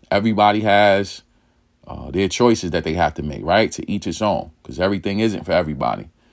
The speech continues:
But for those of you that want to be great, I'm telling you to get excited when adversity comes. I'm telling you to use that adversity and make the necessary adjustments. I'm telling you that when you make those adjustments, you'll stand on that platform of achievement.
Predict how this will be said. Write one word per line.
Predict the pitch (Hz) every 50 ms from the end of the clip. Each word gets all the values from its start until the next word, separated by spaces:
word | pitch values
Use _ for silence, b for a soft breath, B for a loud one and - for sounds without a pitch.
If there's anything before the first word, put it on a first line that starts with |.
| _ _ _ _ -
But | - -
for | - 85
those | 98 113 127 135 123 120
of | 117
you | 120 123
that | 113 110 101
want | 92 92 107 123 123 -
to | - 117 113
be | 87 104 107
great, | 87 76 82 104 117 139 - - - _ B B B B B B B B B
I'm | - 101 110 117
telling | - - 120 117 120 117
you | 113 110 101
to | 90
get | 80 92 107 107
excited | 104 - - - 101 101 107 110 107 80 90
when | 95 92 90
adversity | 87 87 85 87 95 95 85 - - 80 80
comes. | - - 78 62 50 - - - - - _ -
I'm | - - 113 95
telling | - - 117 110 110 107
you | 104 104
to | 95 90
use | 85 98 110 110 98
that | 107 101 101
adversity | 98 92 87 104 107 110 - - 98 110 110 113 - _ _ _ _ _ _ _ _ _ _ _ _ -
and | - 82 85
make | 92 101 92
the | - 92
necessary | - 98 90 - 87 - - 92 87 87 85
adjustments. | 82 76 80 85 78 78 - - - - _ - - -
I'm | - 90 104 107
telling | - - 110 104 104 104
you | 104 104 107 110 113 113 113
that | - - 76
when | 87 87
you | 90 92
make | 98 101 95 -
those | 101 95 87
adjustments, | 87 82 90 107 110 - 117 117 107 110 - - _ _ _ _ _ -
you'll | - 90
stand | 87 - - 107 104 101
on | 98 95
that | 95 90
platform | - - 104 92 - - 90 92
of | 87
achievement. | 87 - - 113 104 87 76 65 -